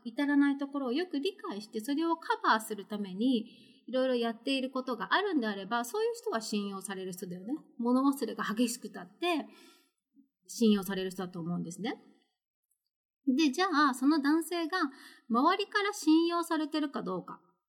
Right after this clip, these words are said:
を見極めるには、どうすればいいかっていうことだと思うんですけれども、私が思うには、長い期間続いている人間関係とか、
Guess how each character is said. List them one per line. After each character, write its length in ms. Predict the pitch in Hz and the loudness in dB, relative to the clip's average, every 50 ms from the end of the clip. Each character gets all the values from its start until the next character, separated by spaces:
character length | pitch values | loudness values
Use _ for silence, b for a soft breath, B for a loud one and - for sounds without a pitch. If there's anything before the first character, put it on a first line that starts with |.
| _ - 277 | _ -4 0
を 160 | 359 392 359 | 2 4 6
見 160 | 269 254 247 | 6 6 4
極 220 | - 269 269 269 | 2 0 0 2
め 140 | 269 269 277 | 4 4 4
る 100 | 269 254 | 4 2
に 160 | 220 190 185 | 0 0 -2
は、 400 | 190 214 240 277 269 233 220 240 - b b b b b b b b b b _ _ _ - | -2 2 4 4 4 4 2 -4 -12 b b b b b b b b b b _ _ _ 0
ど 100 | - 262 | 2 2
う 40 | 240 | 2
す 100 | 214 214 | 2 0
れ 80 | 190 180 | -4 -4
ば 120 | 180 180 | -4 -4
い 60 | 175 | -6
い 40 | 175 | -6
か 140 | 175 - 170 | -6 -8 -12
っ 100 | - _ | -12 _
て 80 | - | -8
い 60 | 180 180 | -8 -6
う 20 | |
こ 100 | 180 202 | -6 -8
と 80 | 202 185 | -10 -10
だ 60 | 180 | -12
と 60 | 190 | -10
思 120 | 185 190 | -10 -8
う 40 | 185 | -8
ん 20 | 180 | -8
で 80 | 180 | -10
す 80 | 180 - | -10 -12
け 120 | - 196 | -14 -14
れ 80 | 185 185 | -14 -12
ど 140 | 180 185 208 | -10 -4 0
も、 240 | 254 302 311 269 | 2 4 4 2
私 320 | 214 233 277 330 330 - 359 | 2 0 -2 -4 -4 -4 -4
が 160 | 370 370 349 | -4 -2 -2
思 220 | 339 349 370 370 | -2 -2 -2 0
う 60 | 359 277 | 2 2
に 120 | 226 208 | 2 0
は、 240 | 202 208 233 233 220 | 0 -2 -2 0 0
長 320 | 208 214 220 226 302 381 | 2 2 2 2 2 0
い 120 | 427 403 - | 0 -2 -6
期 140 | - - _ | -10 -16 _
間 260 | - 220 196 185 202 | -6 -6 -6 -6 -8
続 220 | - - 220 226 262 | -4 -4 -2 -2 -2
い 80 | 254 | -2
て 80 | 247 262 | 0 -2
い 60 | 254 | 0
る 60 | 247 | 0
人 220 | 233 226 262 285 285 | 2 4 6 6 6
間 200 | 311 302 294 285 | 6 6 4 4
関 220 | 294 294 277 269 | 6 4 4 4
係 160 | 277 - - | 2 -2 -12
と 140 | - - - | -14 -16 -16
か、 220 | - - 165 - | -8 -6 -6 -6